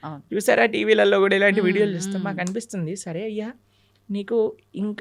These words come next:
Speaker 2: వాడు రెండు నిమిషాల్లో వచ్చేస్తాడు, దర్శనం చేసుకొని రెండు నిమిషాలు వెళ్ళిపోతాడు.
Speaker 1: వెళ్ళిపోతాడు.
Speaker 2: నువ్వు అరగంట సేపు, రెండు గంటల సేపు ఆ ఆలయంలో ఉండి చక్కటి ఆ పాజిటివ్ స్పిరిచువల్ వైబ్రేషన్‌ని అబ్జర్వ్ చేసుకునే ఒక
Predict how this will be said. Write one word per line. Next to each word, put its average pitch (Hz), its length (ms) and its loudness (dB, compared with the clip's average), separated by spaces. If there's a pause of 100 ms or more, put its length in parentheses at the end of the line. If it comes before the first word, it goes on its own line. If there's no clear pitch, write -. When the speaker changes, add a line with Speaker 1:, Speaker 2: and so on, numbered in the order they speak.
Speaker 2:
వాడు 220 680 2 (400)
రెండు 180 140 2
నిమిషాల్లో 233 480 2
వచ్చేస్తాడు, 220 500 0
దర్శనం 202 380 0
చేసుకొని 220 260 -2
రెండు 202 140 0
నిమిషాలు 196 280 0
వెళ్ళిపోతాడు. 185 320 2
Speaker 1:
వెళ్ళిపోతాడు. 156 600 -2
Speaker 2:
నువ్వు 175 500 2 (160)
అరగంట 160 320 2
సేపు, 170 260 -4
రెండు 151 160 -2
గంటల 147 260 -4
సేపు 202 300 -6
ఆ 180 100 2
ఆలయంలో 170 640 -4
ఉండి 151 200 -6 (100)
చక్కటి 190 500 -6 (420)
ఆ 135 320 -4 (160)
పాజిటివ్ 170 480 -2
స్పిరిచువల్ 180 520 -6
వైబ్రేషన్‌ని 180 680 -2
అబ్జర్వ్ 160 580 0
చేసుకునే 165 400 -4
ఒక 143 360 -6